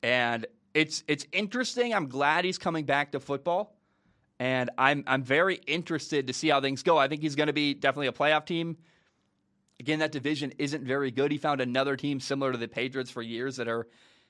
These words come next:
in a division with not much going on at the other three spots. And, uh, we'll see. Can they win a Super Bowl? That's the question, really, because, uh, that's the only reason Tom Brady is gonna come back. It's not worth it to him, I think, at this point,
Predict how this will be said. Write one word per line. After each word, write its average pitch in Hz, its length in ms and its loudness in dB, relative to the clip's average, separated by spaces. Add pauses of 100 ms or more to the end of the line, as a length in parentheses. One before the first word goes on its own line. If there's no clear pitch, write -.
(180)
in 131 140 0
a 131 60 2
division 123 420 0
with 120 160 -4
not 120 360 -2
much 123 300 -4
going 123 220 -2
on 123 220 -2
at 113 40 -10
the 120 140 -4
other 117 180 -4
three 127 220 -6
spots. 123 500 -4 (540)
And, 120 360 0
uh, 117 300 0 (1080)
we'll 160 160 -2
see. 240 220 -2
Can 165 160 -2
they 147 80 2
win 175 160 2
a - 180 -2
Super 180 280 -2
Bowl? 120 100 -2
That's 123 240 0
the 139 80 -4
question, 123 400 -2
really, 101 280 -8 (120)
because, 107 500 -4 (540)
uh, 107 220 -2
that's 123 260 0
the 139 80 -2
only 127 180 0
reason 123 320 -2
Tom 117 220 -4
Brady 113 160 -2
is 117 80 -4
gonna 117 160 -4
come 107 120 -10
back. 107 160 -8
It's 117 100 -6
not 139 160 2
worth 143 160 2
it 135 80 -2
to 117 80 -4
him, 139 160 0
I 117 80 4
think, 110 260 -4
at 104 80 -4
this 131 140 -2
point, 104 320 -6